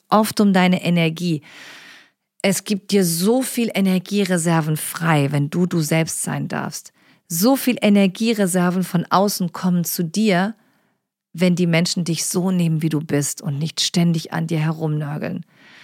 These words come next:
Ein Adler unter Hühnern wird sich niemals wohlfühlen, weil der Adler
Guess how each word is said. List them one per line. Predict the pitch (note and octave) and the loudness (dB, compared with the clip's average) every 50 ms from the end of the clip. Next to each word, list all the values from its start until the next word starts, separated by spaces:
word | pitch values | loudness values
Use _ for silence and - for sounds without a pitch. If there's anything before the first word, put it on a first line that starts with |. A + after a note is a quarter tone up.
| - - - _ _ _ _ _ _ _ _ _ _ _ | -20 -20 -20 _ _ _ _ _ _ _ _ _ _ _
Ein | - G3+ G3+ G3+ G#3 G3+ - - _ _ - | 2 4 4 4 4 2 0 -6 _ _ 4
Adler | G#3 A#3 C4 C#4 C4 A#3+ G#3+ G#3 G#3+ A3 A#3 B3+ B3 - _ _ _ _ _ _ _ _ _ | 4 6 6 4 2 2 2 2 2 2 0 -2 -6 -10 _ _ _ _ _ _ _ _ _
unter | G3+ G#3 A3 G#3+ - - G#3 G3+ G3 G3 G3 G3 G3 - _ _ _ _ _ _ _ _ _ _ _ _ _ _ _ _ _ _ _ _ - | 2 4 4 4 4 4 4 6 6 6 4 2 0 -6 _ _ _ _ _ _ _ _ _ _ _ _ _ _ _ _ _ _ _ _ -16
Hühnern | D#3+ - - A3 A3+ G#3 F#3 E3 D3+ E3+ F3+ F#3 - _ _ _ _ _ _ _ _ _ _ _ _ _ _ _ _ _ _ _ _ _ _ _ _ _ _ _ _ _ | -12 -4 0 2 2 4 2 2 0 -4 -6 -8 -10 _ _ _ _ _ _ _ _ _ _ _ _ _ _ _ _ _ _ _ _ _ _ _ _ _ _ _ _ _
wird | - G3 G3 G3 | -2 0 0 0
sich | - G#3 G3 - - | -2 -4 -2 0 2
niemals | A3 A3+ B3+ C4+ B3+ A3+ G#3 G3+ G3 - - | 4 4 4 4 4 4 4 2 0 -2 -2
wohlfühlen, | F3+ F#3 F#3+ F3+ E3+ - - - - - - - - - _ _ _ _ _ _ _ _ _ _ _ _ _ _ _ _ _ _ _ _ _ _ _ _ | -2 0 0 0 -2 -4 -6 -6 -6 -6 -6 -6 -8 -10 _ _ _ _ _ _ _ _ _ _ _ _ _ _ _ _ _ _ _ _ _ _ _ _
weil | - E3+ E3 E3 | -2 0 2 2
der | F3 F3+ - | 2 2 2
Adler | - F#3 G3 G3 - G3 F#3+ G3 G#3 - | 2 2 2 0 0 2 2 2 0 -2